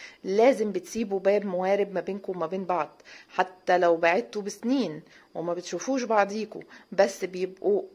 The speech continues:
عارفين، الطرف التاني بيبقى عارف عنك كل حاجة، وبيحاول ان هو يوصل لكل شيء عشان يعرفوا عنك. ما يبقاش ان هو قطع تماما، لانه ما بيقدرش يقطع عنك تماما، ما بيقدرش.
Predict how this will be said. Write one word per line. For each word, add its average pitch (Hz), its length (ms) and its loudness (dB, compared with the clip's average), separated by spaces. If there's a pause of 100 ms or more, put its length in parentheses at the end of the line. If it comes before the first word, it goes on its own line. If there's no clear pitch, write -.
(160)
عارفين، 180 640 0
الطرف 226 420 -4
التاني 240 320 0
بيبقى 180 320 2
عارف 240 320 2
عنك 208 320 -2
كل 208 220 -2
حاجة، 196 380 0
وبيحاول 220 680 2
ان 180 140 -6
هو 202 260 -4
يوصل 190 440 -6
لكل 233 400 -2
شيء 233 280 -4
عشان 180 260 -6
يعرفوا 180 500 -4 (360)
عنك. 147 480 -2
ما 170 120 -2
يبقاش 185 480 0
ان 180 100 -12
هو 185 260 -4
قطع 190 400 -2
تماما، 175 580 -6
لانه 185 280 -2
ما 208 180 2
بيقدرش 202 640 -2
يقطع 185 340 -4
عنك 170 400 -4
تماما، 160 440 -8 (640)
ما 190 140 4
بيقدرش. - 680 -4